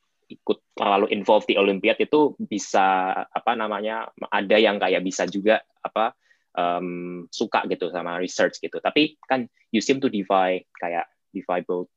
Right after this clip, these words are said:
apa, kayak you, you are, you were good, kayak you, you, you, you represented Indonesia gitu kan di, di aimo, dan sekarang P H D gitu loh. Jadi kayak dua-duanya gitu. Kalau aku boleh tanya, kamu lebih suka yang mana? Yang si tipe-tipe Olimpiade itu atau yang research?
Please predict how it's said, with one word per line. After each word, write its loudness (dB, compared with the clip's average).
apa, -8
kayak -2
you, -6
you -6
are, 2
you 4
were 8
good, 4
kayak 2
you, -2
you, 0
you, 0
you 2
represented 0
Indonesia -4
gitu -8
kan -8
di, -8
di -10
aimo, 0
dan -2
sekarang -2
P -2
H -2
D 6
gitu 2
loh. 2
Jadi 4
kayak 2
dua-duanya 4
gitu. -4
Kalau 4
aku 0
boleh 2
tanya, 0
kamu 0
lebih 0
suka -4
yang -8
mana? -6
Yang -10
si -12
tipe-tipe -6
Olimpiade -4
itu 0
atau -4
yang -4
research? -12